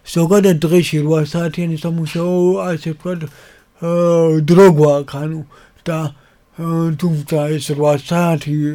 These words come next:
რო იმუშაოს ყოველ დღე, თავისთავად ას ოცი საათი ოცდაათ დღეზე ადრე ამოიწურება. ამიტომ თვითონ ბენეფიციარი ანაწილებს ამ საათს. შეიძლება რვა საათი ამუშაოს, ა,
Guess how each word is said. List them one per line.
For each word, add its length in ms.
რო 180
იმუშაოს 640
ყოველ 360
დღე, 180
თავისთავად 520
ას 180
ოცი 220
საათი 440
ოცდაათ 600
დღეზე 360
ადრე 320
ამოიწურება. 760
ამიტომ 400
თვითონ 340
ბენეფიციარი 680
ანაწილებს 600
ამ 140
საათს. 360
შეიძლება 560
რვა 280
საათი 420
ამუშაოს, 680
ა, 140